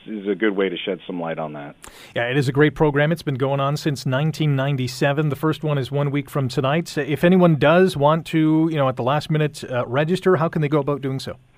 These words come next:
Speaker 1: They can send an application package in through our website, or they can contact me, uh, at R Clark, E Young Clark,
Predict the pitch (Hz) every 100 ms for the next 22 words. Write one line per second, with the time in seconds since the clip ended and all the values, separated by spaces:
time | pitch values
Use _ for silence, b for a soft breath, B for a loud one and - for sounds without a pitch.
0 | b b b b _ - 107 123 143 147
1 | 147 147 135 - 127 123 120 117 117 -
2 | - 127 123 123 110 90 110 120 - 101
3 | - 127 120 110 135 131 117 107 113 -
4 | 110 104 101 95 98 98 98 95 80 82
5 | 98 - 120 175 - B B B - -
6 | 113 127 139 123 104 104 - 104 101 117
7 | 104 104 101 95 - 104 113 139 147 _
8 | _ - 87 87 87 - _ 92 87 -
9 | 101 110 113 - - 95 143 - _ _
10 | _ - 90 87 113 - 95 95 -